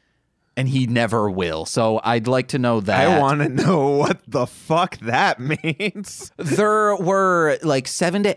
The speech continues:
Speaker 1: eight-year-old girls in the alien suits. That's who was playing the aliens.
Speaker 2: Right.
Speaker 1: And they couldn't see through the masks, so the assistant director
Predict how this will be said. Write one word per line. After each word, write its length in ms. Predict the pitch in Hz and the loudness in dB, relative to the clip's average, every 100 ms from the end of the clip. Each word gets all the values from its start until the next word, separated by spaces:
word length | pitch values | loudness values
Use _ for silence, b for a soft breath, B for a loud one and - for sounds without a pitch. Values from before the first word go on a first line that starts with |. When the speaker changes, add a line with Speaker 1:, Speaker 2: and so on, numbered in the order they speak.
| 139 | 0
Speaker 1:
eight-year-old 680 | 147 143 147 143 139 113 110 | -2 0 2 2 0 -4 -4
girls 960 | 131 123 117 101 95 92 95 95 - - _ _ _ | 0 2 2 2 -2 -4 -8 -8 -10 -14 _ _ _
in 240 | 143 151 151 | -4 0 2
the 180 | 139 131 | 2 2
alien 440 | 135 120 104 98 | 2 0 0 -2
suits. 280 | - 113 101 | -2 -4 -2
That's 220 | 123 120 | -2 -2
who 80 | 147 | 0
was 160 | 139 | 0
playing 300 | 135 139 127 | 0 -2 0
the 180 | 131 123 | 2 2
aliens. 600 | 113 98 92 92 98 117 131 | 0 0 0 0 0 2 2
Speaker 2:
Right. 240 | 110 92 - - | 2 -2 -8 -4
Speaker 1:
And 140 | 165 | 0
they 120 | 170 | 0
couldn't 520 | 151 - 175 190 196 - | -2 -4 -2 0 -2 -6
see 520 | - - 156 151 170 | -8 -4 -2 0 -2
through 360 | - 147 143 | 0 0 0
the 140 | 147 143 | 2 0
masks, 680 | 110 104 104 135 165 - - | 0 -2 0 0 -2 -8 -10
so 460 | - - 147 143 | -6 0 2 2
the 240 | 131 143 135 | 0 0 0
assistant 520 | 131 147 139 160 123 | 0 -4 -2 -4 -2
director 560 | 127 113 117 143 139 | 0 0 0 0 -2